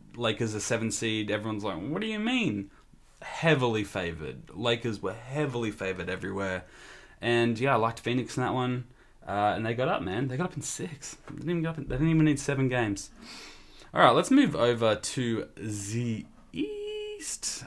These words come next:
Um, we've got Philly, Washington. As if you're watching the YouTube, you can see I'm a bit of a, uh, Philly fan.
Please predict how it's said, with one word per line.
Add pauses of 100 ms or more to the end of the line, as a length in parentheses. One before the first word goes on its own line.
Um,
we've
got
Philly,
Washington. (920)
As (280)
if
you're
watching
the
YouTube,
you
can
see
I'm
a
bit
of
a,
uh,
Philly
fan.